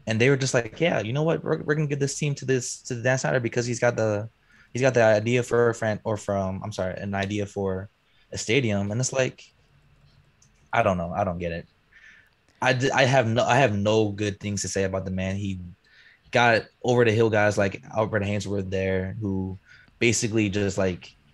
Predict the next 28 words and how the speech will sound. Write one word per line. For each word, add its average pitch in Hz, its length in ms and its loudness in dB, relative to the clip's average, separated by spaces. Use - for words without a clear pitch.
washed 101 340 2
away 95 240 0
money. 92 520 -4
He 104 140 -8
wasn't 107 240 -2
even 104 260 -2
in 107 140 -4
shape 92 380 -4
for - 100 -10
half 104 160 0
his 98 160 -4
career 95 440 -2
at, 90 140 -4
at 95 100 -4
Washington. 92 800 -6
He 98 100 -4
ruined 113 320 2
R 110 160 6
G 107 220 -2
three, 95 360 -2
gave 101 180 0
him 101 120 -2
a 92 60 -2
big 95 240 -4
fat 104 260 2
ego. 95 600 -4
I 107 140 -8
mean, 92 500 -6